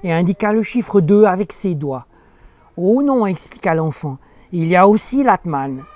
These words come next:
Il est avec le Karman, mais c'est quelque chose de distinct. » Mais alors, si je suis un autre, je voudrais savoir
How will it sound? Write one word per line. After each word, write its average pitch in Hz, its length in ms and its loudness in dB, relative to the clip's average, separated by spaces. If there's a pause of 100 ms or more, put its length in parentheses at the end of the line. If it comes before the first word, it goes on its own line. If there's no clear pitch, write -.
(360)
Il 175 200 -2
est 185 40 2
avec 185 300 0
le 175 80 -4
Karman, 160 460 -2 (160)
mais 202 340 0
c'est 208 240 -4
quelque 247 300 -4
chose 262 260 -4
de 220 120 2
distinct. » 175 520 -6 (1500)
Mais 190 220 2
alors, 143 480 2 (440)
si 254 260 -2
je 254 100 2
suis 233 280 0
un 165 200 0
autre, 151 380 -4
je 175 120 -2
voudrais 214 300 0
savoir 180 600 -2